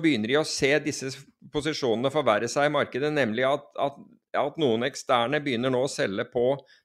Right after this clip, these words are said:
disse posisjonene som de har. Og traderne hos Long Term Capital reagerer med en gang på det, og det er, og, og det er Goldman som frontrunner da, eh, posisjonene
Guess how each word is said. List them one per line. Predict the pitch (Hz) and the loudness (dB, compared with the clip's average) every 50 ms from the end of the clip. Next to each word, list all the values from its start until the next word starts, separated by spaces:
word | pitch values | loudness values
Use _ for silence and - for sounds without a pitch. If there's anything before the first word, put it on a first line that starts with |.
| _ | _
disse | - 151 - - - - - - | -4 -4 -2 -2 -6 -8 -6 -6
posisjonene | 135 131 - 143 131 - 123 98 104 107 117 | -8 -6 -6 -6 -6 -4 -4 -4 -4 -6 -6
som | - 131 131 117 | -6 -6 -4 -4
de | 120 120 | -4 -2
har. | 113 117 120 127 131 _ _ _ _ _ _ _ _ _ _ _ _ _ _ _ _ _ _ _ _ _ _ _ _ _ _ _ | -2 -2 -2 -4 -6 _ _ _ _ _ _ _ _ _ _ _ _ _ _ _ _ _ _ _ _ _ _ _ _ _ _ _
Og | 156 156 | -4 -2
traderne | - - 147 143 127 127 123 143 143 156 165 170 160 | 0 2 4 4 4 4 4 2 2 4 4 2 2
hos | 156 170 160 | 2 0 2
Long | 147 135 135 | 0 0 0
Term | 135 151 147 | 0 -2 -4
Capital | 147 - 131 123 123 143 147 139 | -2 0 -2 -2 0 0 2 4
reagerer | 143 151 151 127 123 113 123 127 123 - - 120 117 110 110 113 127 143 | 4 4 4 2 0 0 0 0 -2 -4 -4 -2 0 2 2 2 2 2
med | 151 156 - - 135 | 0 0 0 2 2
en | 127 131 139 143 135 | 2 2 2 2 0
gang | 127 113 117 120 | 0 0 0 -2
på | 120 143 135 | -4 -2 0
det, | 151 165 185 185 175 - _ - - _ | 0 0 0 -4 -6 -10 _ -20 -20 _
og | _ - 143 | _ 2 4
det | 143 143 | 6 6
er, | 147 151 - - - | 6 6 4 4 2
og, | 143 131 - - 139 | 2 2 0 -2 -2
og | 139 | 0
det | 127 131 | 2 2
er | 139 151 135 | 0 0 2
Goldman | 104 113 110 107 101 113 135 143 151 139 | 2 2 2 2 2 0 -2 -4 -4 -4
som | - 143 135 | -6 -8 -8
frontrunner | - - - - 107 107 107 113 113 - 131 127 123 123 131 139 147 147 147 139 _ _ _ _ _ | -10 -10 -4 0 0 0 0 -2 -2 0 0 2 2 0 0 0 -2 -2 -4 -8 _ _ _ _ _
da, | - 110 110 117 127 131 135 131 131 _ _ _ _ _ _ _ _ _ _ _ _ _ _ _ _ _ _ _ | 0 0 2 2 2 0 -2 -6 -14 _ _ _ _ _ _ _ _ _ _ _ _ _ _ _ _ _ _ _
eh, | - 120 120 | -2 -2 0
posisjonene | - 139 123 147 143 - 135 117 110 117 117 123 127 127 127 | -2 -2 -2 -2 0 2 2 2 2 2 0 0 0 0 0